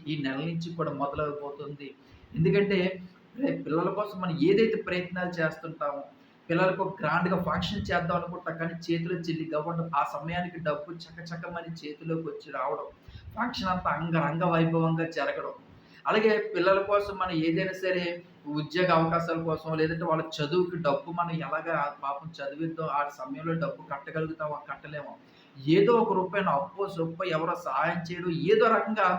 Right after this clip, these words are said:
వాళ్ళ పనులైతే మాత్రం ఆగవండి. చాలా చక్కగా ఆ పనులన్నీ సాగిపోతాయి.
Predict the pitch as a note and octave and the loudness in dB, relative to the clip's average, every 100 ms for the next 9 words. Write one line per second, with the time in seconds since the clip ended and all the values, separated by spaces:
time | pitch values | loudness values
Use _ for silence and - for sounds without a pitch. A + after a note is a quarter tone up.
0 | - - - D3+ G3 - D#3 G3 A3+ A3+ | -2 -12 0 2 2 0 2 6 8 8
1 | A3+ G3 F#3 F3+ D#3+ D#3 E3 F3+ E3+ D#3+ | 6 4 2 2 0 2 2 -2 -2 -4
2 | - D3 D3 - - - F3 F#3+ F3+ D#3+ | -6 -10 -10 -14 -16 -12 0 2 2 2
3 | D3 D#3+ D#3+ E3 E3 C#3+ C#3 - C#3+ C3+ | -4 -2 -4 -4 -4 -4 -4 -14 -16 -14